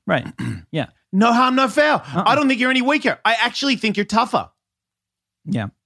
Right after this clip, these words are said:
Speaker 2: You know, that's, that's the thing I can't stand about Jake Paul. Just admit, like, "Yeah, man, I'm doing pretty good for a YouTuber. I'm probably the toughest YouTuber in the world."
Speaker 1: Mm-hmm.
Speaker 2: I'm like, "Yeah."
Speaker 1: Yeah.
Speaker 2: But don't tell everybody, you know, "Man, this is the fight game. That's crazy."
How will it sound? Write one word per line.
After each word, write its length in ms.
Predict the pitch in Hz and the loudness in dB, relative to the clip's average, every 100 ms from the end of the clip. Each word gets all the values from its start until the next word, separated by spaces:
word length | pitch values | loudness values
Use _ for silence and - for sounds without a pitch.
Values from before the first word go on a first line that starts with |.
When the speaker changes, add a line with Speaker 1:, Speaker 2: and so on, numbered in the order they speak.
| _ _ _ _ | _ _ _ _
Speaker 2:
You 80 | 151 | -4
know, 60 | 175 | 0
that's, 320 | 175 160 - _ _ _ _ _ _ _ | 0 -2 -10 _ _ _ _ _ _ _
that's 220 | - 151 - | -4 -4 -2
the 100 | 147 | -2
thing 160 | 156 | 0
I 80 | 147 | 0
can't 240 | 139 147 | 0 -2
stand 220 | 127 147 139 | 0 -2 0
about 180 | 123 | -2
Jake 240 | 110 131 135 | -2 -4 -2
Paul. 240 | 120 156 | -2 -2
Just 180 | 101 110 | -4 -4
admit, 280 | 117 131 113 | -2 -2 -2
like, 200 | 98 92 | -4 -2
"Yeah, 120 | 165 | -4
man, 200 | 147 131 | 0 0
I'm 120 | 139 | 0
doing 180 | 131 170 | 0 -2
pretty 160 | 160 120 | -2 -2
good 240 | 147 185 | -2 -4
for 120 | 135 | -4
a 40 | 123 | -4
YouTuber. 460 | 175 190 143 113 | -4 -2 -4 -2
I'm 80 | 127 | -4
probably 240 | 135 190 | -2 -2
the 100 | 165 | -4
toughest 380 | 131 139 120 113 | -4 -4 -4 -6
YouTuber 560 | 127 123 131 117 107 104 | -6 -4 -4 -2 -4 -4
in 120 | 123 | -4
the 80 | 123 | -2
world." 380 | 104 196 277 107 - | 0 0 0 -4 -4
Speaker 1:
Mm-hmm. 180 | 151 170 - | -4 -4 -8
Speaker 2:
I'm 100 | 151 | -4
like, 180 | 180 151 | -4 0
"Yeah." 380 | 175 285 277 - _ _ | 0 0 -2 -6 _ _
Speaker 1:
Yeah. 160 | 127 113 _ _ _ _ _ _ _ | -8 -8 _ _ _ _ _ _ _
Speaker 2:
But 80 | - | -12
don't 180 | 208 208 | -10 -4
tell 200 | 165 117 | -2 -2
everybody, 320 | 104 98 87 | -2 -4 -4
you 180 | 82 - | -6 -12
know, 100 | 90 | -14
"Man, 160 | 69 80 | -14 -16
this 160 | 87 | -18
is 60 | - | -18
the 80 | 80 | -20
fight 260 | - 78 | -18 -18
game. 220 | 73 - - | -20 -20 -20
That's 180 | - _ | -20 _
crazy." 260 | _ _ _ | _ _ _